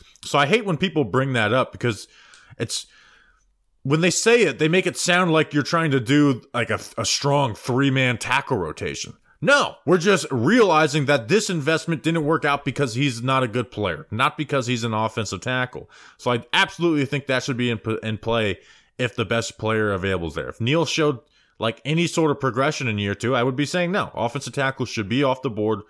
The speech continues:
for the Giants," but he didn't, and he got injured and missed a lot of games. So, um, so the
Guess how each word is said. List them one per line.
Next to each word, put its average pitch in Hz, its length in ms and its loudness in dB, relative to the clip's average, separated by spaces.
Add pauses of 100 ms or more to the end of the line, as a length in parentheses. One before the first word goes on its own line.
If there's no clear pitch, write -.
(320)
for 107 180 -4
the 95 100 -2
Giants," 85 380 -4
but 98 160 -4
he 95 80 -2
didn't, 85 360 -6 (280)
and 104 160 -4
he 104 80 -2
got 104 240 0
injured 85 420 -6
and 95 200 -4
missed 107 280 -4
a 95 100 -6
lot 104 280 -2
of 95 160 -6
games. 85 460 -8 (260)
So, 113 460 0 (1300)
um, 95 540 0 (520)
so 123 360 0 (640)
the 117 320 -2